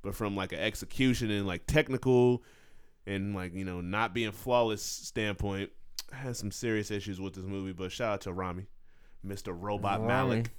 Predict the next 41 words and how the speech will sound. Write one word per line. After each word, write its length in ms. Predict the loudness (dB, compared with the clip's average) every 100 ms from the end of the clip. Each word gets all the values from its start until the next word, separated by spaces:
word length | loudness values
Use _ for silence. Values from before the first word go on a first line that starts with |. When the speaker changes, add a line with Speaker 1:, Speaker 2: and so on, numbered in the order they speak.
| -12 -14 -20 -20 -10
Speaker 1:
And 260 | -4 2 6
that 180 | 8
is 160 | 8 8
all 440 | 8 12 12 12
I 300 | 12 12 12
watched. 560 | 12 10 4 0 -6 -8
So, 1040 | -10 -12 -12 -8 -4 0 0 0 -4 -8 -10
you 160 | -10 0
got 200 | 2 2
a 80 |
game 460 | 4 6 8 8 8
before 300 | 6 6 4
we 100 | 4
move 340 | 2 0 0
on 280 | 2 2 2
into 360 | 0 0 0 2
I'll 240 | 4 2
name 400 | 0 -4 -4 -4
this 140 | -8 -10
bracket 580 | -4 -2 -2 -4 -8
later? 360 | -2 -2 0 -4 -8 -10
Speaker 2:
I 100 | -10 0
don't 240 | 4 4 8
have 300 | 10 10 10
one. 240 | 10 10
I 80 | 8
will 260 | 10 8
next 340 | 10 6 6 2
week, 200 | 0 2
though. 260 | 2 2 0 -6 -12 -18 -14
We 220 | 8 12 12
almost, 640 | 12 12 12 12 10 12
this 260 | 12 12
week, 240 | 12 12 10 2 -2 12
um, 180 | 12 12 8
a 80 |
new 260 | 6 6 6
game 280 | 6 6 8
was 160 | 12
almost 340 | 12 12 12 10
introduced, 760 | 8 6 10 12 12 12 6